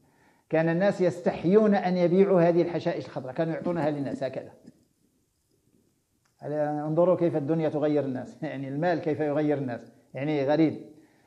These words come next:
فعليا لا بد من المال، عليا حتى المصحف يطبع بالمال، كيف ما-، يعني لا بد من المال، لكن ليس مال ج-، ليس الجشع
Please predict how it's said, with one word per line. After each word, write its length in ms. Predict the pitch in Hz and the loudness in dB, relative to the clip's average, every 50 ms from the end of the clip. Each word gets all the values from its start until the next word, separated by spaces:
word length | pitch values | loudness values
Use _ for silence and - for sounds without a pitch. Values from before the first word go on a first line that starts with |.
| _ _ _ _ | _ _ _ _
فعليا 640 | - 170 175 180 180 170 170 220 277 285 277 254 226 | 2 4 4 6 6 4 4 4 4 4 4 4 4
لا 220 | 190 175 185 202 | 6 8 6 6
بد 220 | 196 208 190 202 | 6 6 4 4
من 160 | 226 220 226 226 | 4 4 4 4
المال، 480 | 226 220 233 226 220 185 147 135 123 | 4 6 8 8 8 8 4 2 2
عليا 360 | 131 156 165 165 147 135 120 117 | 2 2 2 2 0 -2 -6 -8
حتى 260 | - - 196 196 - | -2 -2 -2 2 2
المصحف 500 | 202 196 202 214 202 - - - 170 - | 2 2 2 0 -2 -2 -2 -2 -2 0
يطبع 340 | 180 190 196 196 175 185 165 | 0 0 0 0 -2 -2 0
بالمال، 420 | 165 170 170 165 151 131 117 117 - - - _ - | 0 -2 -2 0 -2 -2 -4 -6 -12 -16 -20 _ -8
كيف 160 | 139 135 123 | -6 -4 -4
ما-، 180 | 139 135 127 | -4 -4 -4
يعني 340 | - 123 123 123 127 135 139 | -6 -6 -8 -8 -8 -4 2
لا 120 | 160 196 196 | 4 4 4
بد 200 | 202 196 190 226 | 4 4 2 2
من 160 | 220 226 226 | 2 4 2
المال، 340 | 220 214 196 185 175 160 151 | 4 4 2 2 2 2 0
لكن 240 | 151 151 175 156 | 0 0 0 2
ليس 200 | 165 190 185 190 | 2 2 0 0
مال 240 | 196 185 190 185 170 | -2 -2 0 0 2
ج-، 260 | 160 185 175 - 165 | 2 2 2 0 -2
ليس 220 | 165 175 185 170 185 | -2 -2 0 2 2
الجشع 460 | 175 160 185 175 - 170 151 127 107 | 4 6 6 6 6 4 0 0 -2